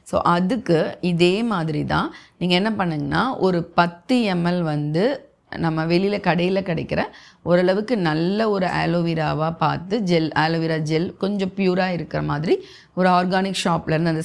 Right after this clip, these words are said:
சென்டர்ட்லாம் இல்லாம பார்த்து நீங்க வாங்கிக்கோங்க. அதுல நான் சொல்ற எசென்ஷியல் ஆயிலை ஒண்ணு ஒண்ணுலயும் இருந்து பத்து, பத்து சொட்டு மட்டும் நீங்க மிக்ஸ் பண்ணிக்கோங்க. நோட் பண்ணி வச்சுக்கோங்க. லாவெண்டர் எசென்ஷியல் ஆயில்,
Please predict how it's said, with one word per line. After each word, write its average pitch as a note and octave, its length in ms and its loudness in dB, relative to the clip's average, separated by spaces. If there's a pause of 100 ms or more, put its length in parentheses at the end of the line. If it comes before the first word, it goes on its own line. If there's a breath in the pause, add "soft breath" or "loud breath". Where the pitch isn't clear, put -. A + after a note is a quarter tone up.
சென்டர்ட்லாம் G3+ 600 0
இல்லாம D#3 440 -2
பார்த்து E3+ 420 -2
நீங்க E3 220 -2
வாங்கிக்கோங்க. D3 600 -2 (360 loud breath)
அதுல F#3+ 600 2 (360 loud breath)
நான் G3 400 4
சொல்ற A3 240 0 (120)
எசென்ஷியல் F#3 560 -2
ஆயிலை D3+ 400 0 (300)
ஒண்ணு G#3+ 380 2 (100)
ஒண்ணுலயும் G3+ 340 -2
இருந்து D#3+ 580 -2
பத்து, F#3 340 0
பத்து G3 260 -4
சொட்டு F3 360 -4
மட்டும் D#3+ 340 -2
நீங்க G3+ 220 0
மிக்ஸ் D3+ 320 -2
பண்ணிக்கோங்க. D3 480 -4 (360 loud breath)
நோட் A3 220 0
பண்ணி F#3 200 0
வச்சுக்கோங்க. D3+ 460 -6 (500 loud breath)
லாவெண்டர் G3+ 840 2
எசென்ஷியல் E3+ 260 -2
ஆயில், D#3+ 520 0